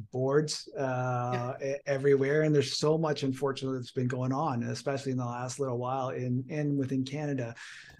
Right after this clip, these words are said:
Speaker 1: uh, as well. Um, I, you know, it does start with this acknowledgement that, uh, cybersecurity is not a technology problem. It's a business problem.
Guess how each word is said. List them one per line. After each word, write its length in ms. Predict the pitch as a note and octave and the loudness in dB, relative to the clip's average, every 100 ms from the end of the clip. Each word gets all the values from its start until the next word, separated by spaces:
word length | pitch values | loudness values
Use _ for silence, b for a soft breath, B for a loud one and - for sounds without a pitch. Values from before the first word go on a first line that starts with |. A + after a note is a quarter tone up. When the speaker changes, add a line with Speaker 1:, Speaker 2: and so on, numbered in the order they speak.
| - | -6
Speaker 1:
uh, 360 | C3+ B2+ B2 C#3 | -4 -2 -2 -2
as 220 | B2+ A#2 | -4 -2
well. 400 | C3 C3+ - - B B B B | -2 0 -2 -4 B B B B
Um, 540 | G3+ F3+ F3+ E3+ F3 - _ _ _ - | 6 8 10 8 2 -6 _ _ _ -6
I, 140 | F#3 - | -6 4
you 100 | F3+ | 6
know, 260 | E3+ E3 B2 B B B B B - | 8 6 4 B B B B B -2
it 200 | G#4+ C4+ | -2 2
does 300 | - G#3 G#3+ | 8 10 8
start 400 | - F#3 D#3+ E3 | 6 6 6 4
with 160 | D#3 D3 | 2 4
this 200 | C#3+ B2+ - | 2 0 -4
acknowledgement 760 | C3+ C#3 D3 D#3 D#3 C#3 B2 B2+ C#3 | -2 0 2 2 2 -2 -4 -6 -6
that, 300 | C3 C3 C#3+ - - | -4 -4 -6 -16 -12
uh, 140 | C#3 C3+ | -10 -8
cybersecurity 720 | C3 D#3+ D#3+ D#3 - C#3+ C#3 | -2 0 2 -2 0 4 4
is 120 | B2+ | 2
not 160 | C3 C3 | -2 -4
a 60 | |
technology 600 | B2 C#3 B2+ B2+ B2 B2 | -4 -6 -4 -4 -2 -4
problem. 480 | G#2 - A#2 G#2 G2 - - B B - | -6 -6 -6 -6 -8 -12 -20 B B -16
It's 100 | D3 | -4
a 60 | C3 | -2
business 440 | C3 C3 B2 A#2+ | 0 0 0 -2
problem. 520 | - B2 A2+ A2+ A#2 | -4 -4 -4 -4 -8